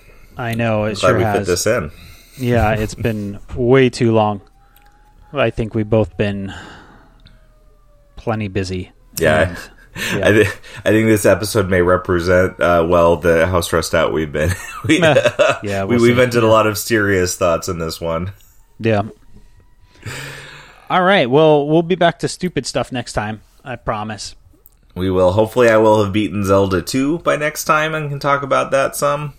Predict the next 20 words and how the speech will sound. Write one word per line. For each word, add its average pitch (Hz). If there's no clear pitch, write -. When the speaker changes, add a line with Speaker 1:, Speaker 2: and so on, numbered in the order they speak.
Speaker 2:
I, 123
I 127
love 135
how 156
many 143
people 123
were 92
like, 76
"Ooh, 78
Zelda 98
two." 120
<laughs> -
Speaker 1:
It's 151
really 165
is 151
kind 135
of 127
like 120
the 110
weird 120